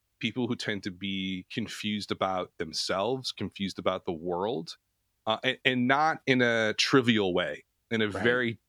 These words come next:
Speaker 1: deep, uh,
Speaker 2: Life or death manner.
Speaker 1: Yeah, almost metaphysical sense. Uh,
Speaker 2: Mm-hmm.
Speaker 1: they don't really know who they are. They don't really know what's going on.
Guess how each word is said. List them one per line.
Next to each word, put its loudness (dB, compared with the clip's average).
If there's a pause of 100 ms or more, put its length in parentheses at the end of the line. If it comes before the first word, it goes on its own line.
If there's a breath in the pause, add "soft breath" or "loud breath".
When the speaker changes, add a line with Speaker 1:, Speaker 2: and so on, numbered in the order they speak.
(160)
Speaker 1:
deep, -2 (360)
uh, 0
Speaker 2:
Life 2
or 4
death 0
manner. -10 (260)
Speaker 1:
Yeah, 2
almost 4
metaphysical 4
sense. -8
Uh, -8
Speaker 2:
Mm-hmm. -2
Speaker 1:
they 4
don't 0
really 4
know 2
who 2
they 2
are. 0
They 2
don't 0
really 0
know 0
what's -4
going -4
on. -4